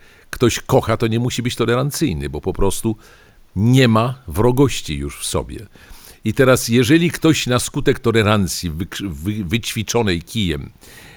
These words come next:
na widok sąsiada o innym kolorze skóry nie dostaje szczękościsku i nie próbuje go kopnąć, no to dobrze, że się tolerancyjnie nauczył go tolerować,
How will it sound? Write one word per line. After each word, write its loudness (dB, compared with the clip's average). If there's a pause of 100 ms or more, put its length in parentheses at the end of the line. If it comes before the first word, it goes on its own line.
(640)
na 4
widok 4
sąsiada 4
o 2
innym 4
kolorze 4
skóry 2 (360)
nie 4
dostaje 2
szczękościsku -2
i -2
nie 2 (480)
próbuje 6
go 4
kopnąć, 4
no 2
to 2
dobrze, 2
że 0
się 0 (440)
tolerancyjnie 2
nauczył -2
go 0
tolerować, 2